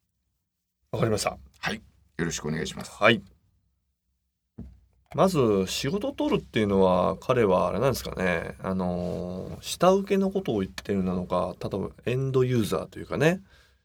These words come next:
Speaker 1: まあ、元請けになりたいなのかっていうとこなんですよね。多分、
Speaker 2: なるほど。
Speaker 1: そこら辺、まあ、この、これだけの情報だと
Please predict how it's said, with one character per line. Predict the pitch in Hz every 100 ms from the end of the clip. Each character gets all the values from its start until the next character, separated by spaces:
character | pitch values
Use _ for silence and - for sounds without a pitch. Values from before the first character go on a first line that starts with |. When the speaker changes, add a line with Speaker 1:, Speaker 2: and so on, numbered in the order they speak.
| _
Speaker 1:
ま | 113
あ、 | 92
元 | 98 117 147
請 | 139
け | 143
に | 135
な | 127 123
り | 117
た | 123
い |
な | 92
の | 90 95
か | - 90
っ |
て | - - 90
い |
う |
と | - 92
こ | 87
な |
ん | 80
で | -
す | -
よ | 92
ね。 | 117 - - _ _ _ _ _ _ _ _ _ _ _
多 | 156
分、 | 143 120 101 90 71 58
Speaker 2:
な | 95
る | 95
ほ | 90
ど。 | 82
Speaker 1:
そ | 76 107
こ | 117
ら | 120
辺、 | 120 117
ま | 113 107 92
あ、 | 87 - _ -
こ | 107
の、 | 104 101
こ | - 110
れ |
だ | 107
け | 104
の | 104
情 | 101 104 101
報 | 104
だ | 101
と | 98 76 73